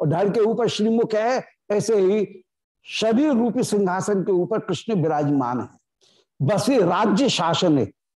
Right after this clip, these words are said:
जैसे राजा बैठ करके शासन करता है। करे संग चंद्रेर समाज, और उसके साथ में चंद्रमाओं का समाज विराजमान है।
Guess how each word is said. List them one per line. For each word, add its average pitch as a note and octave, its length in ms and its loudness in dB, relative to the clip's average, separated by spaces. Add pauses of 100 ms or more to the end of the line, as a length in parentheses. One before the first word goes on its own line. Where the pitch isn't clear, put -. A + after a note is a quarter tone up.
(260)
जैसे G3+ 520 2
राजा G#3+ 360 0
बैठ G3+ 300 -2
करके G#3 260 -2
शासन E3+ 440 -4
करता D3+ 360 -4
है। A2+ 180 -4 (720)
करे C4 300 0
संग B3+ 320 0
चंद्रेर C4+ 640 0
समाज, F#3 560 -2 (960)
और B3+ 580 -2
उसके C4 320 0
साथ G#3 340 -2
में C4 120 2
चंद्रमाओं A#3+ 680 0
का D#4+ 480 -4 (100)
समाज A#3 800 -2 (300)
विराजमान C3+ 760 0
है। - 140 -16